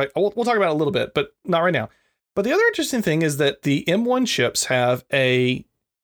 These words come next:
s-, a sixteen core neural engine also as well. So why is that interesting? Well, it's interesting because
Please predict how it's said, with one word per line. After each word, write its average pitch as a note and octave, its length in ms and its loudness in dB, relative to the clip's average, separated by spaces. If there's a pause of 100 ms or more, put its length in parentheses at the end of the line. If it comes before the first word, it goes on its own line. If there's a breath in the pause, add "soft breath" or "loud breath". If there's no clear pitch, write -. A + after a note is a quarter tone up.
(280)
s-, - 200 -2
a C3+ 200 2
sixteen A#3+ 560 0
core D3+ 440 0
neural D#3+ 840 0
engine B2 560 0 (100)
also G3+ 480 0
as B2 100 0
well. C3 360 2 (400 loud breath)
So F#3+ 180 0
why G#3 340 0
is G#3+ 120 0
that F3 180 0
interesting? - 400 -2
Well, D3+ 160 0
it's - 140 -2
interesting C4+ 360 0
because D#3 600 0